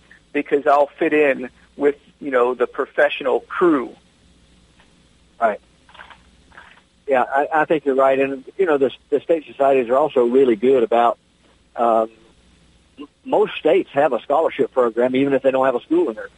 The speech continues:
Speaker 2: in their state. <laughs> You know, and, and that's a, that's a good thing. I know, uh, in Virginia, we don't really have a program now the way we did in the past,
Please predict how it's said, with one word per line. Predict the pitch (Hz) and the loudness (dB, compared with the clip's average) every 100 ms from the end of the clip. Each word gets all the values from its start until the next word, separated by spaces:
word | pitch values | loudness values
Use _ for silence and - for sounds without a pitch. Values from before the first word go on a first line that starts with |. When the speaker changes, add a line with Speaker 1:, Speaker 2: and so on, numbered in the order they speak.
| _ | _
Speaker 2:
in | 127 | -8
their | 117 - | -6 -4
state. | - - _ _ | -4 -6 _ _
<laughs> | - | -12
You | - | -6
know, | 135 139 - - - - | -2 -2 -6 -14 -20 -8
and, | 135 131 | -2 -2
and | 143 131 | 0 0
that's | 139 160 | 0 0
a, | 151 | -2
that's | - 160 | 0 -2
a | 143 | 0
good | 127 113 | -2 0
thing. | 113 113 | -2 -2
I | 123 | -2
know, | 127 127 120 113 | 0 2 0 -2
uh, | 113 110 110 _ _ - | 0 2 0 _ _ -8
in | 127 | -4
Virginia, | 120 120 143 135 110 113 _ _ _ | -4 -2 -2 0 -2 -4 _ _ _
we | 123 | -2
don't | 139 127 | 0 0
really | 127 123 | 0 0
have | 120 135 | 2 0
a | 123 | 0
program | 127 120 113 113 110 | 0 -2 0 -4 -2
now | 113 117 | -2 0
the | 113 | 2
way | 113 | 0
we | 110 | 0
did | 113 113 | -2 -2
in | 110 | -4
the | 110 | -4
past, | 120 120 120 - | 0 2 0 -2